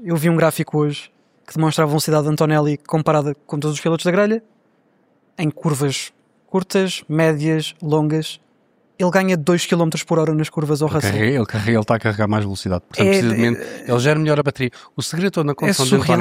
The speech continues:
Speaker 2: Antonelli,
Speaker 1: É.
Speaker 2: ahm, é porque como está a conseguir carregar mais velocidade para dentro das curvas, significa que precisa de gastar menos bateria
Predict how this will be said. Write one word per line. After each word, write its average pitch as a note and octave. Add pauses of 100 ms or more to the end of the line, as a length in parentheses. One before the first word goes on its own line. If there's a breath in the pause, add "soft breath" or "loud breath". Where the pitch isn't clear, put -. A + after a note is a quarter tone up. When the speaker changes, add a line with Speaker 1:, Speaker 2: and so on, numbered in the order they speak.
(120)
Speaker 2:
Antonelli, A#2+ (340 loud breath)
Speaker 1:
É. F3 (300)
Speaker 2:
ahm, B2+ (260)
é C3 (260)
porque -
como F#3+ (160)
está -
a F3+
conseguir F3
carregar C#3
mais D3 (180)
velocidade A#2+
para A#2
dentro A#2
das A2+
curvas, B2+
significa D3
que C3+
precisa C#3+
de C#3
gastar D3
menos E3
bateria C#3+